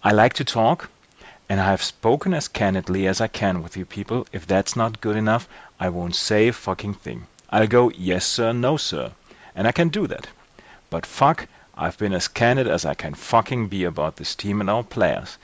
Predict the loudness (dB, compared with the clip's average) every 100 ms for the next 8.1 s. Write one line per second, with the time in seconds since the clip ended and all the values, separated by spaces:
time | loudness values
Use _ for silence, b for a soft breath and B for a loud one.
0 | B B -8 0 0 4 4 2 -2 -4
1 | 0 0 0 -2 -4 -2 -2 -4 -6 0
2 | 0 2 -4 -4 -6 -4 -6 -6 -6 -4
3 | -2 -4 -4 -10 -4 -4 -4 -8 -2 0
4 | 0 -4 -6 -8 -8 -2 -2 -2 -6 -4
5 | -4 -4 -4 2 2 2 -2 B B -8
6 | -6 -4 -4 -2 0 0 0 -4 -4 -4
7 | -6 -4 -2 -2 -4 -4 -2 -2 -4 -6